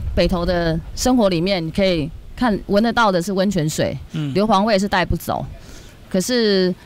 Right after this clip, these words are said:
Speaker 1: 你就会想说，“哎，那这个东西它是不是可以产出成一个商品伴手礼？我们总不能永远都是送人家凤梨酥。”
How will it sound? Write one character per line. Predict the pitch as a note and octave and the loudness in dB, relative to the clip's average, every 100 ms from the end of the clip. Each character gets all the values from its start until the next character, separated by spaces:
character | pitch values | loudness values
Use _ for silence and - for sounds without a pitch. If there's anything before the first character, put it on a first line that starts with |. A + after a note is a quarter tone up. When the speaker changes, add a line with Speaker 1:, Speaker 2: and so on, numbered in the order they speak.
| - - | -20 -6
Speaker 1:
你 | F#3+ | -2
就 | F#3 D4 | 2 2
会 | C#4+ | 2
想 | G#3 | 2
说 | G3 | 2
，“哎， | D#4 F4+ - - | 2 -2 -6 -2
那 | F#4+ | -2
这 | D4 G4 | 0 0
个 | C#4 | 0
东 | C4 C#4+ | 0 0
西 | C#4+ | 0
它 | C4+ | -2
是 | C4+ | -2
不 | C4+ | -2
是 | C4 | 0
可 | A3+ | 0
以 | |
产 | A3 G3 D#3 | 0 0 2
出 | G#3 | 0
成 | G#3 F#3 D#3 | 2 2 0
一 | D#3 | -2
个 | E3 D3 C3+ - - | 0 0 -4 -14 -6
商 | C4 B3+ | 0 2
品 | E3+ | 0
伴 | F#3+ F#3+ | 2 0
手 | F3+ D3 | 0 -2
礼？ | D3 A2 - - - | -2 -6 -10 -20 -8
我 | - | -2
们 | F3+ F#3+ | 0 2
总 | F#3+ | 0
不 | G3 | 0
能 | A3 | 0
永 | F3 E3+ | 2 0
远 | F#3 | 0
都 | D#3 | 0
是 | F#3 | 0
送 | F3+ F#3 | 0 0
人 | D#3 | -2
家 | D3 D3+ D3+ | -2 -2 -2
凤 | G3+ D#3 | 0 0
梨 | A#2+ | 0
酥。” | C#3+ D3+ C#3 | 0 -2 -2